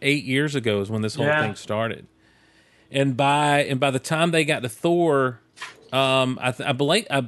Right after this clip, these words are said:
Speaker 1: think the Disney buyout had happened at this point. Um, 'cause it happened somewhere beti-, between the time that they started this thing and before they
Speaker 2: Oh,
Speaker 1: got
Speaker 2: the,
Speaker 1: to
Speaker 2: the
Speaker 1: Avengers.
Speaker 2: Disney buyout of Marvel.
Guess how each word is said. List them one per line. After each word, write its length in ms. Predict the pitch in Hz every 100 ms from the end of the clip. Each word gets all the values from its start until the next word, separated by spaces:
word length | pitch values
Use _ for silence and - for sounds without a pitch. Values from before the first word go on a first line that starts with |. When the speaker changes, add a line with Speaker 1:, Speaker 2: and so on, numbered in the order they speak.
| -
Speaker 1:
think 180 | 208 254
the 80 | 170
Disney 380 | 127 170 202 180
buyout 380 | 135 123 117
had 100 | 117 107
happened 400 | 135 147 - 104
at 80 | 71
this 140 | 101
point. 380 | - 95 90 - - _ _ _ _ _ _ _
Um, 500 | - 120 117 110 101 - _ _ _ _ _ _
'cause 220 | - 131
it 80 | 139
happened 400 | - 160 160 131
somewhere 380 | - 151 160 147
beti-, 440 | 113 110 143 143
between 360 | 120 117 151 156
the 60 |
time 240 | 143 151 139
that 100 | 110
they 100 | 107
started 460 | - - 147 151
this 180 | 131 120
thing 380 | - 131 127 127
and 100 | 117
before 300 | 110 - 135
they 100 | 131
Speaker 2:
Oh, 40 |
Speaker 1:
got 100 | 170
Speaker 2:
the, 80 | 160
Speaker 1:
to 80 | 151
Speaker 2:
the 60 | 123
Speaker 1:
Avengers. 340 | 165 113 175 180
Speaker 2:
Disney 180 | 185 160
buyout 380 | 156 151 143 135
of 120 | 127
Marvel. 420 | 143 139 120 -